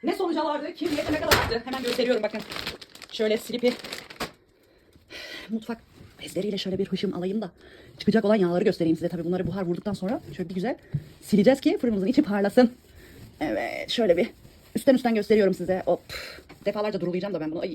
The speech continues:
iğrenç ya. <laughs> İğrenç ama görün. Temizliği görün. Yapacak bir şey yok. Şöyle camına da vurayım mı? Aa, çıkan yağları görün. İğrenç ama etkiyi görün. Yapacak bir şey yok. Temizliğin verdiği bir iğrençlik. Bu iğrençliği görmezsek o iğrençliği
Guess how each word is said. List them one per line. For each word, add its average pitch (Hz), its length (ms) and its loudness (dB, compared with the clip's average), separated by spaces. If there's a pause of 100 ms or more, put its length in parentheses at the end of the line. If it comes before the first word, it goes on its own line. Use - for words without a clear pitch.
iğrenç 226 240 -6
ya. 175 140 -4 (520)
<laughs> - 520 -12
İğrenç 349 220 8
ama 359 100 8
görün. 320 200 6
Temizliği 285 340 4
görün. 233 240 8
Yapacak 240 220 0
bir - 40 -10
şey 247 100 4
yok. 226 140 -8
Şöyle 220 120 4
camına 220 200 4
da 247 40 6
vurayım 247 180 4
mı? 185 100 0 (220)
Aa, - 300 -2 (100)
çıkan 220 140 -4
yağları 196 260 2
görün. 160 200 0 (880)
İğrenç 214 260 2
ama 277 240 2 (800)
etkiyi 285 300 10
görün. 285 240 8 (200)
Yapacak 233 200 2
bir - 60 -8
şey 269 80 6
yok. 254 200 2 (1800)
Temizliğin 285 440 6
verdiği 233 240 2
bir 196 140 2
iğrençlik. 196 460 -4 (920)
Bu 247 80 4
iğrençliği 226 260 0
görmezsek 226 360 2
o 247 60 6
iğrençliği 226 360 2